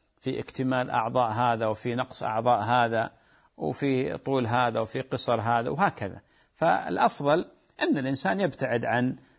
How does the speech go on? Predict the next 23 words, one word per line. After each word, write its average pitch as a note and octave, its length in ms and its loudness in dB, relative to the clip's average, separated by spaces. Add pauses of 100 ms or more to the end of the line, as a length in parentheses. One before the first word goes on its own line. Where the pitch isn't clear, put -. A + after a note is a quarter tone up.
(140)
آه، B2+ 200 -2
هذه A#2+ 360 2
اللفظة، A2 420 -2
لفظة A2 380 -2
عيب A#2 380 0
خلقي. - 400 -4
بارك B2 420 2
الله B2+ 240 2
فيك. - 360 -12 (1500)
أبو F3 160 2
إبراهيم D3 360 4
من C3 120 -2
عجمان، A#2+ 400 0
بارك B2 320 4
الله A2 160 0
فيه، A#2 160 -2
يسأل A#2 280 -4
يقول: B2+ 200 -2
"هناك D3+ 320 0
بعض C#3 180 0
الأدوات A#2+ 540 2
التي A2+ 340 -4
تشترى A#2 580 2